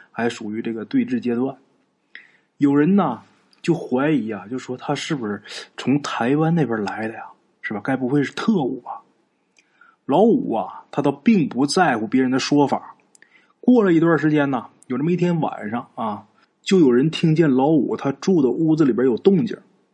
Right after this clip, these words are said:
他们家这老屋啊，早就没了。回村之后啊，老五的姐姐啊，在自己家院子外边给他搭了一个，一间小房，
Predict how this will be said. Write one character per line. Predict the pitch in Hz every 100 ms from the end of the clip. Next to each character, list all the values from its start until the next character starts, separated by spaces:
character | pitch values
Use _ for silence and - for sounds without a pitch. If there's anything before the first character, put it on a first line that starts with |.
| _ _
他 | - 165
们 | 160
家 | 160 151 147 131 104 - - -
这 | -
老 | 143 123
屋 | - 123 135 170 165
啊， | 147 - -
早 | - 120
就 | 135
没 | 127 101
了。 | 104 101 _ _ _
回 | - 165
村 | - 180 175
之 | 175
后 | 160 196 139
啊， | - -
老 | 123
五 | 147 117
的 | 147
姐 | 147 117 - 104
姐 | 107
啊， | 101 104 -
在 | 120
自 | -
己 | 127
家 | 113 110
院 | 120 143 127
子 | 104
外 | 139 147
边 | 104 101
给 |
他 | 101
搭 | 117 139 135
了 | 123
一 | 117
个， | 123
一 | 143
间 | 139
小 | 139 -
房， | 95 101 123